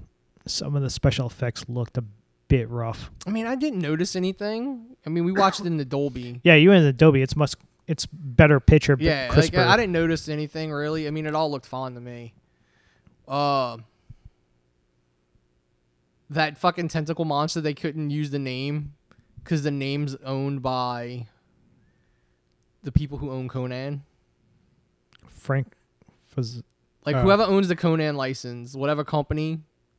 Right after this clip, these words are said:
Speaker 2: owns the Conan license,
Speaker 1: Oh.
Speaker 2: owns Shuga Marath, which is the name of that monster. So they just called it Gargantos.
Speaker 1: Hmm.
Speaker 2: 'Cause it's supposed to be the tentacle thing from, uh,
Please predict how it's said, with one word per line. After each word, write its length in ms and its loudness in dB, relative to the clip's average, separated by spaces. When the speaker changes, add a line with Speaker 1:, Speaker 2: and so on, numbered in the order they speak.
Speaker 2:
owns 240 -2
the 80 -2
Conan 400 -4
license, 640 -6
Speaker 1:
Oh. 120 0
Speaker 2:
owns 320 0
Shuga 460 -4
Marath, 640 -4
which 160 -6
is 100 -6
the 80 -2
name 240 -2
of 60 -4
that 140 -2
monster. 640 -4
So 140 -6
they 100 0
just 160 -2
called 240 2
it 80 -4
Gargantos. 840 -4
Speaker 1:
Hmm. 200 -10
Speaker 2:
'Cause 160 -2
it's 120 -2
supposed 440 2
to 80 -6
be 160 -2
the 100 -2
tentacle 420 -4
thing 300 -6
from, 800 -6
uh, 520 -6